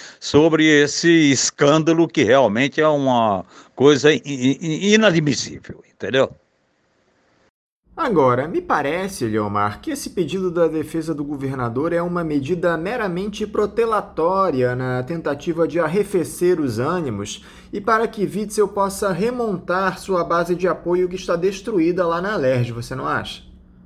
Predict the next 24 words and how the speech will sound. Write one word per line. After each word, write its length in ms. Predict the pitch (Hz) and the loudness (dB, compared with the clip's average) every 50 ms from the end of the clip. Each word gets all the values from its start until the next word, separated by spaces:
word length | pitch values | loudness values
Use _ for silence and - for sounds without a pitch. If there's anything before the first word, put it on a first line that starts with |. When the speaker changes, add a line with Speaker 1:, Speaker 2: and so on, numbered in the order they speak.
| - - - - - - - _ _ - - - - - - - | -20 -20 -20 -20 -20 -20 -20 _ _ -20 -18 -16 -14 -14 -8 -2
Speaker 1:
Antes, 320 | - 247 226 170 117 - - - - _ _ _ _ - | 4 6 6 6 6 4 2 2 2 _ _ _ _ 0
o 460 | 247 262 254 247 233 214 196 185 175 | 2 4 6 8 10 10 10 10 8
governador, 560 | 160 170 170 170 160 156 156 143 131 156 175 | 6 4 4 6 6 6 6 4 4 6 6
ele 140 | 208 220 226 | 6 6 6
vai 160 | 220 233 220 | 4 2 4
tentar 300 | - 214 - - 170 175 | 2 0 2 2 4 2
o 80 | 156 131 | 2 2
tempo 260 | - - 240 240 - _ | 2 0 0 0 -2 _
todo 200 | - 185 208 180 | 0 0 0 0
fazer 1300 | - - 196 175 - - 156 160 170 180 180 180 180 180 180 185 185 185 185 190 185 190 185 185 185 202 | 0 0 0 0 2 2 2 4 4 6 6 6 6 6 4 4 4 4 4 4 4 4 2 2 0 0
isso 340 | 220 208 180 - - 220 226 | 0 0 0 2 4 4 4
daí, 380 | 220 247 247 208 135 113 104 | 6 6 6 6 6 4 2
não 160 | 85 82 101 | 0 -2 -4
é? 100 | 131 156 - _ _ _ _ _ _ _ _ _ _ - | -4 -4 -6 _ _ _ _ _ _ _ _ _ _ -2
Quer 140 | 139 127 | 0 0
dizer, 440 | 120 104 101 117 120 117 113 107 95 92 | 2 2 4 6 6 6 6 6 4 2
buscar 600 | 101 127 160 175 - - - - 139 139 143 160 | 0 2 2 2 2 2 0 2 2 4 4 4
elementos 1000 | 170 175 190 220 226 196 160 156 160 165 185 202 196 _ - 233 240 233 - - - - - - - - - _ - | 4 6 6 6 4 4 4 4 4 4 4 2 -2 _ -2 -2 -2 0 0 -2 -4 -4 -6 -12 -20 -20 -20 _ -10
no 260 | - 151 156 160 160 | -6 -2 2 2 2
sentido, 540 | 151 - - 170 156 - - 139 139 127 123 | 2 4 2 2 2 4 4 4 4 4 4
primeiro, 420 | 110 - 156 151 147 143 135 135 131 | 2 2 2 4 6 6 6 4 2
de 160 | 117 127 135 | 2 0 0
impedir 540 | 139 131 - 143 131 113 107 123 120 113 - | 0 0 0 -2 -2 -2 -2 0 0 0 -2
que 420 | - - 120 117 113 110 107 | -2 -2 0 2 2 2 0